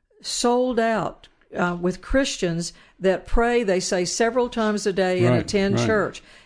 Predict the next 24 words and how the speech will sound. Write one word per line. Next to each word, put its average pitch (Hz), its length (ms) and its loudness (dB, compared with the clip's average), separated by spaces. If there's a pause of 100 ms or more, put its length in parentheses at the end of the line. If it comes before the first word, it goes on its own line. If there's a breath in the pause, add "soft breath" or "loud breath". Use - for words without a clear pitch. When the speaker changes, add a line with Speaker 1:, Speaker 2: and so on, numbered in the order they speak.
(100)
Speaker 1:
These 233 240 4
are 262 100 0
not 240 320 -4
Christians 208 640 -4
that 190 160 0
are 185 100 -2
in 185 400 -2
mainstream 208 840 -2
Speaker 2:
No, - 20 -4
they're 196 100 0
talking 185 300 2
Speaker 1:
denominational 147 420 2
Speaker 2:
about, 113 160 2
they're 107 160 2
Speaker 1:
churches. 120 280 0
Speaker 2:
talking 107 120 0 (160)
about 110 140 0
Speaker 1:
They're 247 220 4
talking - 120 0
Speaker 2:
non-denominational. 226 400 2
Speaker 1:
about 196 340 -2
Holy 220 560 0
Ghost 190 520 0
Christians. 180 580 -2